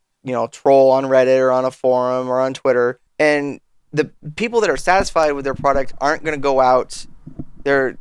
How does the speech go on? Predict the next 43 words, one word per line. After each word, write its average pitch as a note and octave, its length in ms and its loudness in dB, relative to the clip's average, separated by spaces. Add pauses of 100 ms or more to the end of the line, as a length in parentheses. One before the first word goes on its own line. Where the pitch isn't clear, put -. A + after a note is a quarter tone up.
they're C3+ 140 -2
not D3 200 0
gonna D3 140 -6
go C3+ 180 2
out B2+ 220 2
and, B2 500 -8 (220)
uh, A#2 320 -6 (460)
you C#3+ 100 -8
know, A#2+ 100 -6
praise F#3+ 520 -2
the B2+ 100 -8
product. A2 400 -4
They're, C3 220 -2
they're C3+ 220 -2
going C#3 360 -4
to C3 600 -6 (680)
just - 420 -6
be D#3+ 100 -2
quiet, C#3 540 2
content, C3 480 -8
play C#3+ 140 0
the C#3 80 -4
game, C3 400 -8 (320)
get C3+ 140 0
in C3+ 120 -2
and B2+ 120 -8
out, A#2+ 280 -4 (280)
and B2 120 -10
be B2 100 -8
done. A#2+ 420 -2 (220)
Um, C3 300 -6 (100)
it, - 240 -6
I D3 120 0
do D3+ 180 -6
have E3+ 180 -2
to D#3+ 80 -12
give D3 500 -4 (100)
Warner C#3+ 200 -2
Brothers C3 520 -4 (100)
props B2+ 520 0
for, B2+ 420 -4 (260)
you C3 100 -8
know, A#2 280 -6